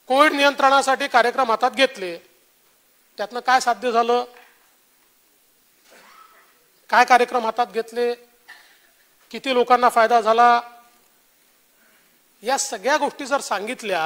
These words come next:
आणि ही सगळी आकडेवारी समोर आली, तर आपल्या अपयशाचा लेखाजोखा त्यातनं बाहेर येईल, हे राज्य सरकारच्या लक्षात आल्यामुळे खरं म्हणजे आपण बघा, प्रयोगशाळा उभारल्या, किती उभारल्या माहिती नाही,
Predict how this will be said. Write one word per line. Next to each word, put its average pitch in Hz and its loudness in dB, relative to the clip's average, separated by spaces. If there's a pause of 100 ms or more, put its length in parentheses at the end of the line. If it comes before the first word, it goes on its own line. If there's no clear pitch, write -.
(960)
आणि 202 -6
ही 254 -8
सगळी 254 -8
आकडेवारी 285 2
समोर 226 0
आली, 151 -4 (960)
तर 240 0 (140)
आपल्या 220 0 (140)
अपयशाचा 262 0
लेखाजोखा 226 -4
त्यातनं 202 -12
बाहेर 170 -8
येईल, 175 -14 (600)
हे 214 -6
राज्य 208 0
सरकारच्या 233 -2
लक्षात 214 -6
आल्यामुळे 190 -6 (720)
खरं 226 0
म्हणजे 240 4 (580)
आपण 240 -2
बघा, 220 0 (520)
प्रयोगशाळा 277 4
उभारल्या, 214 4
किती 240 -12
उभारल्या 262 4 (100)
माहिती 175 -4
नाही, 175 -4